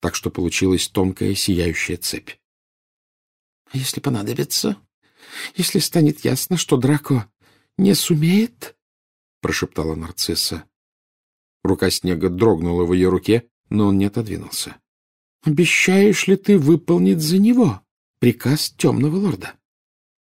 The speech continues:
На мгновение наступила тишина. Белатриса широко раскрытыми глазами смотрела на них, касаясь волшебной палочкой их сплетённых рук.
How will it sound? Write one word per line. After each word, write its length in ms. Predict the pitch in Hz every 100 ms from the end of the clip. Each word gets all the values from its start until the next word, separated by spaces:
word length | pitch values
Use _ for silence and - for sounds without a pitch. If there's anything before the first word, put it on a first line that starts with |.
| _ _ _ _ _ _ _
На 100 | 98
мгновение 460 | 95 95 98 104 104
наступила 460 | 95 98 98 95
тишина. 500 | 92 98 - - - _ _ _ _ _ _ _ -
Белатриса 640 | 101 110 107 110 117 92
широко 420 | - 98 98 104
раскрытыми 560 | 104 95 104 101 95 98
глазами 400 | 98 92 107 92
смотрела 540 | - 104 98 117 98
на 100 | 82
них, 240 | 87 64
касаясь 480 | - 90 95 95 90
волшебной 560 | 90 98 - 104 90 90
палочкой 580 | - 98 98 104 - 107
их 240 | - 95
сплетённых 640 | - - 92 95 85 85 -
рук. 280 | - -